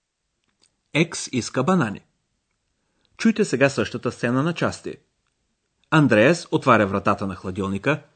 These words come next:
и констатира, че той е напълно празен. Андреас употребява думата «тотал», която като чуждица се употребява със същото значение, т.е. напълно, и на български, макар и може би не така често в такива обикновени ситуации.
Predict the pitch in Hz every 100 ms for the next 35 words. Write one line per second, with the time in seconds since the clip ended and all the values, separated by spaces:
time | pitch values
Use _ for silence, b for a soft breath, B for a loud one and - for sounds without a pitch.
0 | _ _ _ 208 - 123 - 101 135 143
1 | 214 - 214 202 131 139 147 139 107 95
2 | 127 165 101 82 - _ _ _ _ _
3 | _ _ _ _ _ _ _ _ - 143
4 | 147 214 208 196 156 131 135 147 120 110
5 | 113 131 135 - 190 202 127 - _ _
6 | _ _ _ _ _ - - 113 - 175
7 | 131 123 - - 135 110 101 156 156 120
8 | 107 107 104 113 107 104 95 113 - 98
9 | 101 104 127 117 120 123 _ - 95 104
10 | - 107 107 117 104 131 b _ 135 165
11 | 175 170 78 - - 71 _ _ _ _
12 | _ _ 208 190 123 117 123 127 127 135
13 | 143 175 175 117 123 - 113 - 143 139
14 | 139 123 107 110 127 143 175 151 104 104
15 | 95 90 - 87